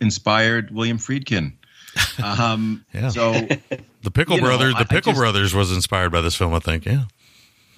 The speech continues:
Speaker 1: Sure was, man. <laughs> Sure was. So I, uh,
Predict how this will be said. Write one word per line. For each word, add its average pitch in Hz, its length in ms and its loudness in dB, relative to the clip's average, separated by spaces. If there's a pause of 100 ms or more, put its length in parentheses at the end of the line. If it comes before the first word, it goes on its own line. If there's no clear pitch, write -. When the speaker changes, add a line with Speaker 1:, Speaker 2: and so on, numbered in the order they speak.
(120)
Speaker 1:
Sure - 100 -8 (100)
was, - 280 -6
man. 85 200 0
<laughs> - 300 2 (540)
Sure 95 160 -2
was. 101 220 2
So 104 260 2 (100)
I, 127 320 0
uh, 107 340 2